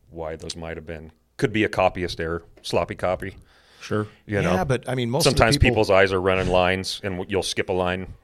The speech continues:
Speaker 3: Yeah.
Speaker 1: or something
Speaker 2: There's
Speaker 1: on
Speaker 2: hu-,
Speaker 1: accident.
Speaker 2: human error, yeah.
Speaker 1: Yeah, you know, I guess that's possible. So.
Speaker 3: Yeah, I think, I think what people try to say it is, is that it's, um, you know, and again, something nefarious happening where they're,
Speaker 2: Yeah.
Speaker 3: they're literally trying to change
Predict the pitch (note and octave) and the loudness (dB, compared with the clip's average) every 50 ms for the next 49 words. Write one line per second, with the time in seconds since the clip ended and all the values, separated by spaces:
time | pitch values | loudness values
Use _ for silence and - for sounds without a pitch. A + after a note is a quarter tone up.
0 | _ _ _ _ _ - B2 A#2 - A#2+ B2 G2+ A#2 B2 B2 G2 F2+ F#2 F#2 F#2 | _ _ _ _ _ -6 -4 -2 0 0 0 0 2 2 2 2 4 2 2 0
1 | G2 G2+ G2+ A#2 A#2 G#2+ G2+ G2+ G2+ G2 G2 G2+ G#2 F#2+ F#2 F#2+ G2 - - - | 0 0 0 2 2 4 4 4 4 4 2 0 -2 -6 -8 -10 -12 -14 -20 -20
2 | - - D3+ D3 B2 A2+ A2 A2+ - - _ C3+ A2 F2+ F2 F2 F2 - - - | -8 -2 2 2 4 2 2 -2 -8 -14 _ -6 -4 -4 -4 -4 -8 -10 -16 -8
3 | - G2 F#2 F#2 F2 - - F#2 - - - E2+ E2 D#2+ - E2+ E2 - - - | -6 -4 -2 -2 -2 -2 -4 -8 -8 -8 -8 -8 -8 -8 -10 -16 -18 -18 -20 -20
4 | - - _ _ _ _ _ - - F2+ F2+ - - _ C3 C3+ - - C3+ - | -20 -20 _ _ _ _ _ -18 -18 -18 -18 -20 -10 _ -2 -2 0 0 -2 -2
5 | F3 E3+ C#3 - - - A#2+ - D3+ C#3+ - - A2+ A2 - _ _ - C3 A#2+ | -2 -4 -6 -6 -8 -8 -4 -2 -2 -2 -2 -2 -4 -4 -4 _ _ -8 -6 -4
6 | A2+ G2+ F#2+ F2+ - - A#2+ G#2+ G2+ G2 F#2 - G2 F2+ E2+ D#2+ E2 E2 E2 - | -4 -6 -6 -8 -6 -4 -2 -2 -2 -2 -4 -6 -6 -6 -6 -6 -8 -8 -8 -10
7 | F#2 E2+ E2+ - F#2 E2+ E2 - - - - - - - - _ _ - - - | -10 -10 -10 -10 -10 -10 -10 -10 -8 -8 -8 -8 -10 -14 -18 _ _ -16 -14 -12
8 | E2 D#2+ D#2+ D#2+ E2 F#2 - _ _ _ _ _ _ _ _ - F#2+ D#2+ E2 E2+ | -12 -14 -14 -16 -20 -20 -20 _ _ _ _ _ _ _ _ -14 -12 -12 -12 -12
9 | E2+ F2 F2+ F2+ - - G2+ F#2+ G2 F2 E2+ - G#2 F2+ F#2+ F2+ E2+ E2+ - F#2 | -14 -14 -16 -14 -14 -12 -10 -10 -10 -10 -8 -8 -8 -8 -8 -8 -10 -8 -6 -6
10 | F2+ F2+ E2+ E2 - - G2 E2+ E2 - E2+ F2 F2 F2 E2+ E2 E2+ E2+ E2+ E2+ | -6 -6 -6 -6 -8 -8 -8 -10 -10 -10 -12 -12 -12 -12 -12 -10 -10 -8 -6 -6
11 | D#2+ E2 F#2 E2+ E2+ D#2+ F2+ F#2+ F2 F2 F2+ E2 D#2+ - - F#2+ F2+ F2 E2 - | -6 -4 -6 -6 -8 -8 -8 -10 -8 -8 -10 -12 -10 -10 -10 -8 -8 -8 -8 -8
12 | G2 F#2+ E2+ E2+ F2 E2+ - - | -8 -8 -8 -10 -10 -10 -10 -12